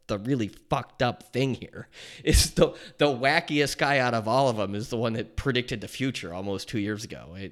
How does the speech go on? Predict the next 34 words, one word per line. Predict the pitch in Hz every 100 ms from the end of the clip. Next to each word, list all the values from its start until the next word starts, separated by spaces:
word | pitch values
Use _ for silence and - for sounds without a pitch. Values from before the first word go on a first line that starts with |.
| -
I | 104
said | - 143 117
this, | 113
I | 107
think, | 131
in | 107
the | 90
last | 98 110
episode. | 90 - 104
If | 95 127
you, | 107 - - - - -
if | 113
you'd | 143 151
have |
followed | - 143 139 127
Cliff | 151 -
High's | 135 127
advice | 107 110 120 -
in | 107 101
twenty | - 120 123
twelve | - 131 127 147 151
or | 117
twenty | - 123
thirteen | 113 127 110 120 127
and | 110 95
spent | - 123 107
a |
thousand | - 101 131 127
dollars | 101 101 113
on | 120 101
Bitcoin, | 104 - 127 117
you | 110 107
would | 101 101
be | - 98 101